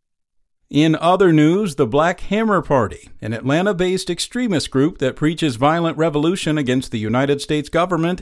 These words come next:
is the target of a joint investigation by the F B I and the Fayetteville Police Department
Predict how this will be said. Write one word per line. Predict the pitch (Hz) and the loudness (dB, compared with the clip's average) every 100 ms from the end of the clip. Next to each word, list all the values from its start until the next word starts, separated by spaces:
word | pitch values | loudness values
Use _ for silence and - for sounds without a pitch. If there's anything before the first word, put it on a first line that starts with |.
| - | -2
is | 170 160 | -2 -2
the | 180 | -6
target | - 208 226 240 - | -2 0 0 -4 -4
of | 139 | -4
a | 147 | -2
joint | 120 147 208 - | 0 0 0 -4
investigation | 202 180 170 190 147 120 - 143 | -2 -2 -2 -4 -4 -4 -2 -2
by | 117 98 | -2 -4
the | 120 | -4
F | 123 104 - | -6 -6 -4
B | 127 | -2
I | 135 151 139 139 - | 0 2 2 0 -2
and | 151 175 214 | -2 0 -2
the | |
Fayetteville | 202 196 208 185 131 135 | -2 -2 -2 -2 0 0
Police | 139 185 202 - | 0 -2 -4 -6
Department | 151 127 107 - - - | -4 0 0 -2 -12 -20